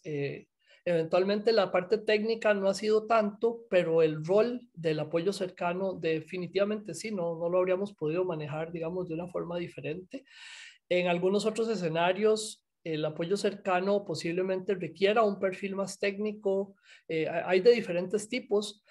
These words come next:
Hay algunos de, de, digamos, en algunos casos, ahorita, eh, para, pues, no,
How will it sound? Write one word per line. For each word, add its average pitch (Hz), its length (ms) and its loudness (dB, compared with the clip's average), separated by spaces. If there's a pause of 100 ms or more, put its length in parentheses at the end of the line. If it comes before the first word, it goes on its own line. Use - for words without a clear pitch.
(200)
Hay 202 220 8
algunos 240 720 4
de, 160 880 2
de, 156 320 -4
digamos, 175 340 -4
en 170 80 0
algunos 180 400 -2
casos, 233 580 -2
ahorita, 170 640 0
eh, 143 260 -6 (260)
para, 143 200 -4 (640)
pues, 156 180 -8
no, 156 500 -10